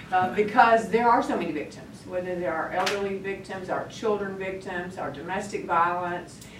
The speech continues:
Um, it's just, we really needed to hone in and make a difference there. And, uh, then you,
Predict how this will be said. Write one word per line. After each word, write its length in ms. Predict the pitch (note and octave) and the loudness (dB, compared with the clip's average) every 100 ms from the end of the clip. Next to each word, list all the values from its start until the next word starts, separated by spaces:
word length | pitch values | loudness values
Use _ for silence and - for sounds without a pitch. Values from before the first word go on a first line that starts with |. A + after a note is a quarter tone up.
| - - | -16 -6
Um, 340 | E3+ E3 D#3+ - | -4 -4 -8 -8
it's 240 | G3+ - | -8 -6
just, 300 | A3+ G#3 G3+ - - - | -2 -4 -4 -12 -12 -8
we 220 | G3+ A3 | 0 0
really 320 | G3+ A3 G#3+ | 4 6 6
needed 480 | G3 F#3+ G#3 G3+ F3+ | 2 0 0 0 0
to 100 | - | -4
hone 300 | G3 G3 F#3+ | -6 -4 -4
in 160 | F#3+ F3 | -6 -6
and 100 | F3 | -4
make 200 | F3+ F3+ | -6 -6
a 80 | E3 | -6
difference 420 | E3+ E3 E3 - | -6 -6 -10 -8
there. 420 | E3 E3 F3+ G#3 G#3 - - - - - - - - | -4 -2 -2 -4 -10 -16 -18 -18 -18 -18 -18 -16 -8
And, 400 | G#3+ G#3+ G#3+ G#3 - - - - | -4 -2 -4 -6 -10 -8 -8 8
uh, 360 | - - - | 12 12 10
then 220 | B3 C4+ C#4 | 4 4 4
you, 160 | C4 | 0